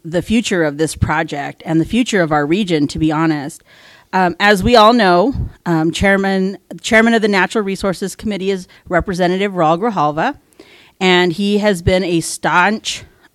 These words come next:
um, he's held staunch opposition to the Resolution Copper project and the land exchange. That is no surprise to any of us, and I think we all understand and respect that there's two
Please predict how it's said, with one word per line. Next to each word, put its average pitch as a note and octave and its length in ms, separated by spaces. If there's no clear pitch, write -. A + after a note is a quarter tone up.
um, F3 420
he's A3+ 240
held G3+ 240
staunch F#3 380
opposition F3 720
to G#3+ 100
the F#3+ 100
Resolution F3+ 540
Copper E3 320
project F3 540
and D#3 80
the D3+ 40
land D#3+ 240
exchange. D#3 520
That G3 260
is G3 180
no G3 560
surprise E3+ 720
to - 140
any D#3 280
of C#3 100
us, D#3+ 240
and G#3+ 100
I G3+ 80
think G3+ 180
we G#3+ 120
all G3+ 220
understand G3+ 560
and F#3+ 80
respect F3+ 420
that G3 140
there's F3+ 240
two G#3+ 420